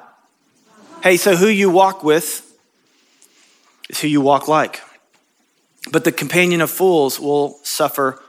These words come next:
harm." In other words, the Bible's saying here that you show me your friends and I'll show you your future. You show me your friends and I'll show you your future.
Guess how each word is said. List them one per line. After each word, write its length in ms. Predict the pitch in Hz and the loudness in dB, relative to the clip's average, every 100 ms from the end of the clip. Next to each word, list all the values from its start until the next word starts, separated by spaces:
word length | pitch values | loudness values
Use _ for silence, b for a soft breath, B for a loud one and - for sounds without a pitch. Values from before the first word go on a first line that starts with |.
| - | -2
harm." 260 | 147 127 | 0 2
In 80 | 139 | 0
other 160 | 190 185 | 2 2
words, 200 | 151 135 | 2 0
the 40 | |
Bible's 340 | 139 175 175 | 0 0 0
saying 340 | - 185 190 165 | -4 -4 -2 -4
here 280 | 147 139 131 | -2 0 0
that 140 | 131 | -4
you 160 | 139 156 | -4 -6
show 200 | - 185 | -2 -2
me 140 | 180 | 0
your 120 | 156 | -2
friends 340 | - 175 151 131 | -4 -4 -2 -2
and 80 | |
I'll 80 | 131 | -4
show 160 | 131 139 | -4 -4
you 100 | 127 | -4
your 140 | 117 | -6
future. 340 | - 131 - - _ _ _ _ _ _ _ _ - | -10 -12 -12 -16 _ _ _ _ _ _ _ _ -12
You 100 | 160 | -8
show 220 | - 208 | 0 2
me 120 | 214 | 4
your 120 | 226 214 | 2 2
friends 400 | 202 175 143 143 | 2 2 2 0
and 80 | |
I'll 100 | 147 | 0
show 320 | 143 - 165 156 | 0 0 2 2
you 240 | 151 147 B B B | 2 -2 B B B
your 540 | - 143 139 139 135 B B B | 0 4 6 4 2 B B B
future. 540 | - 165 175 - 110 | -2 0 2 0 -4